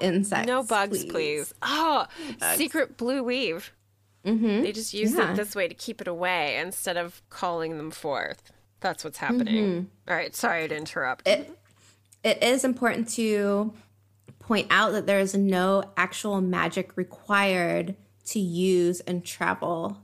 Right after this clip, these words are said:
Speaker 1: the way gates.
Speaker 2: Mm-hmm. Yeah. One of the things that I really liked, this came from the Wheel of Time Companion as well, is just this explanation of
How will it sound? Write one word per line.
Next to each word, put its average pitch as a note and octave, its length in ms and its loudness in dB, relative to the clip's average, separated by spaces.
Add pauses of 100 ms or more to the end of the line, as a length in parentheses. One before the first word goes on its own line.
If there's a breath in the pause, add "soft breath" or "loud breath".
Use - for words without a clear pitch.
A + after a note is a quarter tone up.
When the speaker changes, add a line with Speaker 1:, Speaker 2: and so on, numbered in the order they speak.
Speaker 1:
the F#3+ 80 -2
way - 240 0
gates. A#3+ 420 -4
Speaker 2:
Mm-hmm. G#3 340 -4 (200)
Yeah. E3+ 380 0 (280 loud breath)
One A3 220 0
of B3 140 0
the A#3 100 -2
things G#3 460 -4
that E3+ 400 0
I F#3 80 2
really F#3+ 400 -2
liked, F3 800 -4
this G3+ 200 -6
came G3+ 280 -4
from F#3 200 -10
the F3 100 -2
Wheel E3+ 200 0
of E3 120 -6
Time F3 260 -6
Companion F3+ 520 -6
as E3+ 240 -6
well, E3 520 0 (520 soft breath)
is F3+ 340 -2
just F#3+ 300 -8
this F3 240 -10
explanation E3+ 880 -6
of E3+ 180 -8